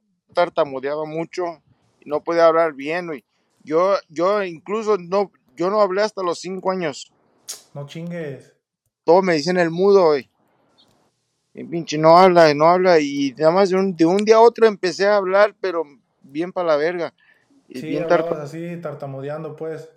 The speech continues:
Speaker 1: Sí, pero ya después, y luego como tartamudeaba, entonces todos los pin-,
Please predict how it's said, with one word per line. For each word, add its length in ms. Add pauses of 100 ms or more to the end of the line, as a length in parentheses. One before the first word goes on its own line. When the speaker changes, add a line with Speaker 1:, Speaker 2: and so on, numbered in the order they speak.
(380)
Speaker 1:
Sí, 340
pero 340
ya 240
después, 640
y 200
luego 280
como 260
tartamudeaba, 800 (100)
entonces 560 (260)
todos 240
los 160
pin-, 160